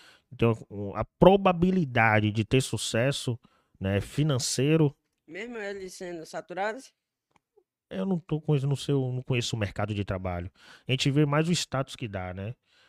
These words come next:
Speaker 1: Você ser médico dá um status e dá uma... o que tá me surpreendendo é que muitas faculdades privadas agora tá tendo curso de medicina, que não era assim, né?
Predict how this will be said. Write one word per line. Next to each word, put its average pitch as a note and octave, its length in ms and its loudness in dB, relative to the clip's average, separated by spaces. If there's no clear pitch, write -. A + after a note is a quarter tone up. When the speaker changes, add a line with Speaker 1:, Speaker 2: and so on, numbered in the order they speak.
Speaker 1:
Você G#2 220 -4
ser - 160 -4
médico A2 380 -4
dá C#3 80 -2
um B2 40 -2
status A#2 420 -6
e C3 100 -4
dá B2 180 -2
uma... B2+ 140 -4
o G3 160 -2
que F#3+ 100 -8
tá G3+ 140 4
me B3 80 -8
surpreendendo D3+ 520 2
é D#3 40 -2
que - 100 -6
muitas F3+ 240 0
faculdades C3 520 -2
privadas A#2+ 520 -2
agora D3 240 0
tá F3 140 0
tendo E3 160 -6
curso - 200 2
de E3 60 -4
medicina, E3 400 -2
que - 100 -6
não D3+ 140 -4
era D3 300 -4
assim, G#2+ 400 -8
né? G#2 260 -8